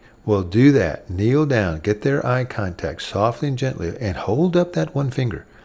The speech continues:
and say, I'm gonna say this once. Are you ready? It's coming. I'm gonna say it just one time. Are you ready?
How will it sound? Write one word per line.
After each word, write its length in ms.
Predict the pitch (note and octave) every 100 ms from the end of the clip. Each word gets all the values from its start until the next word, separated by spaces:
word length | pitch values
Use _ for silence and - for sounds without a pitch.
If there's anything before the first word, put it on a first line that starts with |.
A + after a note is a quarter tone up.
| - -
and 140 | G2+
say, 160 | - G2
I'm 80 | E2
gonna 140 | F#2
say 160 | F#2+ B2
this 180 | C3 -
once. 320 | F3+ D3 -
Are 40 |
you 100 | G2
ready? 220 | G#2 B2
It's 120 | E3+ -
coming. 400 | C#3 E3 C#3 B2+
I'm 80 | D#2+
gonna 100 | E2+
say 280 | - E3+ F#3
it 200 | C#3+ - -
just 220 | - - -
one 160 | C3+
time. 260 | C3+ C#3+ E2
Are 60 |
you 60 | D#2+
ready? 280 | F2 A2